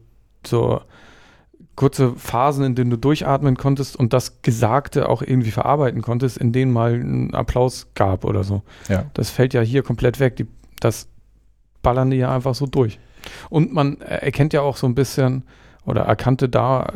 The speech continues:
Speaker 1: schon, äh, vor Live-Publikum auch an der Reaktion des Publikums schon ein bisschen, wie wichtig ist dieses Feature jetzt eigentlich. Jetzt gerade für die Leute, die jetzt auch vor Ort sind.
Speaker 2: Und ich finde, es ist eine andere Veranstaltung dadurch. <clears throat> Also während das natürlich für diese <clears throat> iPhone-Präsentation oder auch die, die Veranstaltung, die wir jetzt im, im Frühjahr hatten,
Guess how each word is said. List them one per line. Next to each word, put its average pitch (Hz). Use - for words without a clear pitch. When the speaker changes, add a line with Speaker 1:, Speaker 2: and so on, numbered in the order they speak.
Speaker 1:
schon, 120
äh, 117
vor 120
Live-Publikum 120
auch 117
an 120
der 113
Reaktion 113
des 120
Publikums 120
schon 120
ein 107
bisschen, 120
wie 127
wichtig 139
ist 151
dieses 123
Feature 117
jetzt 104
eigentlich. 104
Jetzt -
gerade 127
für 127
die 127
Leute, 120
die 113
jetzt 110
auch 113
vor -
Ort 120
sind. 110
Speaker 2:
Und 147
ich 135
finde, 147
es 120
ist 123
eine 127
andere 120
Veranstaltung 113
dadurch. 92
<clears throat> 160
Also 117
während 120
das -
natürlich 117
für -
diese 107
<clears throat> -
iPhone-Präsentation 123
oder 104
auch 101
die, 104
die 104
Veranstaltung, 110
die 107
wir 107
jetzt -
im, 104
im 95
Frühjahr 151
hatten, 131